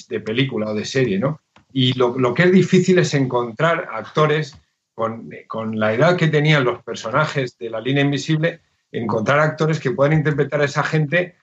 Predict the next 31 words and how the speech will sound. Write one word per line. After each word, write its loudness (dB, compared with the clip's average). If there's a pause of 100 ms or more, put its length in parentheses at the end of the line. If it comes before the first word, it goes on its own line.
(160)
y -4
que 0
lo 4
hagan 2
de 4
la 4
manera, 0 (320)
eh, -4
de -2
esa 0
manera, 0
¿no? 0
De 0
manera 2
que 0
parezcan -2 (260)
que -4
son, 0
eh, -4
autores -2
también, -2
que -8
son -2 (220)
creadores 0
y -12
que -8
son 0
gente -4
que -2
está, 0 (140)
eh, -10